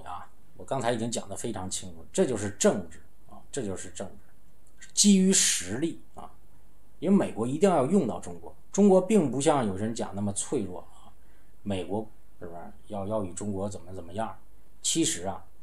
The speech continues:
中国很多时候是在帮助美国啊，跟美国有共同利益，所以美国也知道这点，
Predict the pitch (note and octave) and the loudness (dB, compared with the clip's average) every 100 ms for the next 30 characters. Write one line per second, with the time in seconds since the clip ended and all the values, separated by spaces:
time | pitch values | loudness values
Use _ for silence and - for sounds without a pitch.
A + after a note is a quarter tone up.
0 | - - - - D#3 D3+ E3 - F2+ B2 | -10 -10 -8 0 4 6 6 4 -2 -2
1 | B2 G#2 A2+ B2 A2 - C3+ C#3+ C3+ F2+ | -2 -2 -4 -2 -4 2 2 4 -2 -4
2 | - - - - - - - - - G2 | -8 -10 -10 -10 -10 -10 -10 -10 -10 -10
3 | - - - C3 B2 F2+ B2+ A2 - - | -10 -10 -2 0 0 -2 -2 -2 -4 -6
4 | F#2+ G#2+ A2 - - - - - - - | -4 -6 -6 -8 -10 -10 -10 -10 -10 -10
5 | - D#3+ D#3 G2 C3 A2 - A2 A2 G2+ | -2 0 2 0 -2 -4 -4 -2 -2 -2
6 | - | -6